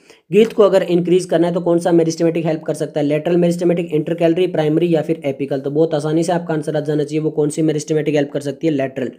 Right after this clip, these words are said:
हमारा क्वेश्चन नंबर थर्टी टू में पूछा गया, tunica corpus theory is connected with, tunica corpus theory है वो किसके साथ कनेक्ट करती है? रूट एपेक्स, रूट कैप, शूट एपेक्स या फिर सेकेंडरी ग्रोथ।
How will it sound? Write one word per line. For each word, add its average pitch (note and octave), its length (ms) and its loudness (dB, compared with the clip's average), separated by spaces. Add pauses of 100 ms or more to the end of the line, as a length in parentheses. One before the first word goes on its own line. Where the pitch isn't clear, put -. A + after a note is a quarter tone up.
(580)
हमारा F#3 200 4
क्वेश्चन G#3 260 4
नंबर G#3 180 6
थर्टी G3 260 2
टू F#3+ 140 4
में G3 180 2
पूछा F3+ 240 0
गया, F3 240 2
tunica F#3+ 420 2 (100)
corpus F3 360 2
theory E3+ 420 2
is E3+ 160 4
connected D3+ 400 -2
with, D3+ 220 2 (360)
tunica F#3+ 420 0
corpus E3 340 -2
theory E3+ 300 2
है E3+ 80 4
वो F3 120 -2
किसके F3 280 -4
साथ E3+ 220 -2
कनेक्ट D3+ 220 -2
करती D3 200 -4
है? C#3+ 60 2
रूट D#3+ 220 0
एपेक्स, F3 380 -2
रूट D#3 240 0
कैप, - 220 0
शूट D#3+ 320 0
एपेक्स E3+ 340 0
या D3+ 100 2
फिर E3 160 -2
सेकेंडरी C#3+ 480 -2
ग्रोथ। C3+ 320 -2